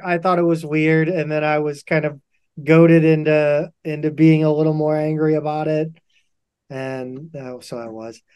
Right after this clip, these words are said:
Um, uh, De Hargrove did say, gave a little extra motiv-, I'm sorry,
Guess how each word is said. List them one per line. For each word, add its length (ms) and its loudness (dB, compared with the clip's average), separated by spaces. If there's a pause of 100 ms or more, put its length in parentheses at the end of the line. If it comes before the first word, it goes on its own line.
(140)
Um, 540 6 (280)
uh, 120 -8
De 180 2
Hargrove 440 2
did 200 2
say, 300 0
gave 280 2
a 40 0
little 220 0
extra 260 -4
motiv-, 260 -4
I'm 240 -2
sorry, 400 -4